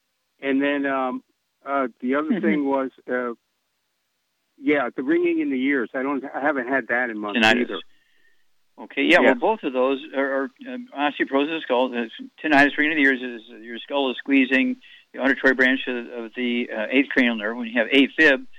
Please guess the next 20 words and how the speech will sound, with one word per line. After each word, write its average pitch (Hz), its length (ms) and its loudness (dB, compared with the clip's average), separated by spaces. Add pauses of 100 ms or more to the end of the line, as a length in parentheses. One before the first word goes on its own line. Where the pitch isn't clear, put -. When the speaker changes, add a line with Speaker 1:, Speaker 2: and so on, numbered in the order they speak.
(220)
Speaker 2:
your 120 100 -10
skull 135 320 2
is 110 80 -4
squeezing 127 640 2
the 107 80 -4
tenth 160 280 0
cranial 107 240 -4
nerve, 113 140 -2
the 107 80 -6
vagus 120 340 2
nerve, 110 140 -8
which 110 160 -10
controls 117 380 -6
the 107 80 -6
rate 120 160 0
and 120 100 -6
rhythm 117 140 -4
of 117 60 -6
the 117 100 -4
heart. - 260 0